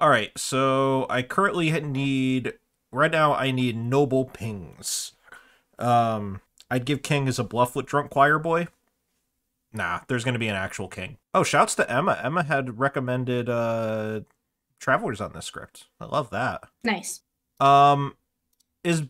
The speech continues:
Speaker 1: Barber, I wanna give Barber as a bluff.
Speaker 2: Okay.
Speaker 1: 'Cause Fangu, I think, really does shine when there is, like, a known outsider that's not in play if drunk is one of them.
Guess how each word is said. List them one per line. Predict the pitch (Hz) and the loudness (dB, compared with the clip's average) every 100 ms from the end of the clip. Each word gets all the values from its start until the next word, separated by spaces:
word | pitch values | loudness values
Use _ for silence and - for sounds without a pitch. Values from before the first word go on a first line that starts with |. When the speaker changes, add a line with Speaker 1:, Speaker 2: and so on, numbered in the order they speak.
| _ | _
Speaker 1:
Barber, | 170 180 247 262 226 | 6 8 8 6 2
I | 156 180 | 2 4
wanna | 208 277 | 4 4
give | 226 180 | 2 2
Barber | 127 127 123 117 | 6 6 6 2
as | 107 | 0
a | 107 | -4
bluff. | 95 78 - - - _ - - _ - | -4 -6 -6 -12 -16 _ -20 -20 _ 0
Speaker 2:
Okay. | 240 247 240 _ _ _ _ - | 2 2 -2 _ _ _ _ -4
Speaker 1:
'Cause | 139 123 | -2 0
Fangu, | 175 185 160 156 | -2 -2 0 0
I | 127 | 0
think, | 120 127 | 0 -4
really | 110 123 120 | -2 -2 -2
does | 117 113 | -2 -4
shine | 104 120 110 107 | -2 -2 -2 -2
when | 107 | -6
there | 104 101 | -4 -4
is, | 113 113 113 | -6 -8 -6
like, | 107 | -6
a | 107 | -6
known | 104 107 110 110 110 113 110 _ _ _ _ - | -6 -4 -4 -4 -4 -6 -10 _ _ _ _ -2
outsider | 113 - 123 117 120 | -2 2 2 4 0
that's | 107 - | -2 -2
not | 104 - | -4 -2
in | 110 | -8
play | - 113 113 | -4 -4 -4
if | - | -6
drunk | - 107 104 | -6 -6 -6
is | 110 110 | -8 -6
one | 113 | -6
of | 117 | -4
them. | 127 120 | -4 -6